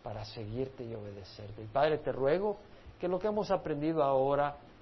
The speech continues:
se quede de alguna manera, algún concepto, alguna idea, Señor, para poder compartir con aquellos que ciegamente creen en evolución, para poder llevarles nuestra esperanza en un Dios vivo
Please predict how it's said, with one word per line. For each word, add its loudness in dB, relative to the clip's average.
se 2
quede 8
de 6
alguna 0
manera, -2
algún -2
concepto, -4
alguna -2
idea, -2
Señor, -12
para -2
poder -4
compartir -10
con -10
aquellos -10
que -12
ciegamente -6
creen -8
en -8
evolución, -14
para -4
poder -2
llevarles 0
nuestra -8
esperanza -10
en -10
un -6
Dios -6
vivo -8